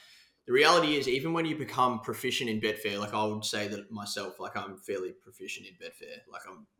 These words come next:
quite good at using it. I, I can even still get to the point where I, I think I'm better than I really am. And for example, you know, if I end up turning over bonuses, or not really with bonuses, it doesn't really matter because I, I usually am still pretty clever and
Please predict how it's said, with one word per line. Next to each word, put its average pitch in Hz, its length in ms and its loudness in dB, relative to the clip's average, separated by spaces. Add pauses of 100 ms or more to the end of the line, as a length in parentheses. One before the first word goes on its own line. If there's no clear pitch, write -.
quite 98 240 -8
good 117 140 -4
at 120 80 -4
using 117 300 -4
it. 98 200 -10 (420)
I, 139 400 8
I - 40 6
can 151 160 0
even 135 240 2
still 123 400 6
get 120 240 2
to 120 80 -4
the 117 80 -2
point 113 360 -2
where 107 420 -2 (240)
I, 127 100 -8 (140)
I 110 60 0
think 117 260 -4
I'm 110 120 0
better 107 200 0
than 107 120 -4
I 104 100 -4
really 104 300 -6
am. 131 300 -4
And 110 360 -4
for - 80 -2
example, 113 380 -2
you 110 60 0
know, 110 80 -2
if 104 140 -6
I 113 320 4 (120)
end 110 140 -4
up 101 140 -10
turning 110 240 -4
over 107 120 -6
bonuses, 110 560 -6
or 104 280 -2 (240)
not 147 140 2
really 170 160 4
with 127 160 4
bonuses, 104 420 -6
it 107 40 -16
doesn't 104 200 -8
really 98 160 -10
matter 98 260 -12
because 104 220 -16
I, 101 80 -6
I 101 200 -6 (100)
usually 107 240 -4
am 107 80 -6
still 104 200 -10
pretty 98 200 -12
clever 98 280 -16
and 101 100 -18